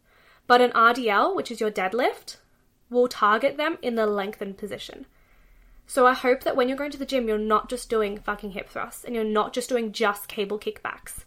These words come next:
'cause those are not adding variations to the actual shelf. And when I say shelf, you know, the glute shelf that you're trying to build. So you need to be doing things like hip thrusts, R D Ls, hyperextensions, which is where you're almost on, like, a forty-five degree angle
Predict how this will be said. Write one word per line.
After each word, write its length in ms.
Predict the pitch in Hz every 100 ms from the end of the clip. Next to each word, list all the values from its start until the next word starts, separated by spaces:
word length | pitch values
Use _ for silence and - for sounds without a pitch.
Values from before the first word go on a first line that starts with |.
| _
'cause 200 | 269 220
those 300 | 214 220 240
are 40 |
not 240 | 294 240 -
adding 200 | 233 233
variations 760 | 214 208 190 196 - 285 320 -
to 240 | - 226 220
the 100 | 214
actual 340 | - - 233
shelf. 600 | - - 208 214 370 -
And 80 | 233
when 80 | 220
I 40 |
say 140 | 220
shelf, 420 | 220 - 202 269 -
you 60 |
know, 60 | 220
the 60 |
glute 280 | 202 196 202
shelf 400 | - 247 370 - - - -
that 160 | 220 226
you're 80 | 220
trying 340 | - 202 202
to 100 | -
build. 380 | - 165 92 - _ _ _ _
So 140 | - 254
you 80 |
need 220 | 240 220 220
to 60 |
be 40 | 254
doing 180 | 254
things 200 | 247 226
like 120 | 202 -
hip 200 | 226 -
thrusts, 320 | 254 320 - -
R 100 | 214
D 160 | 208
Ls, 380 | 190 240 330 - - - -
hyperextensions, 1000 | - 214 - 285 - 226 220 247 349 403
which 160 | 262 -
is 140 | 233
where 260 | 220 220 220
you're 180 | 220 220
almost 360 | 214 220 247
on, 80 | 277
like, 140 | 269
a 60 | 277
forty-five 440 | 277 220 220 233
degree 240 | 226 240 220
angle 420 | 185 196 247 339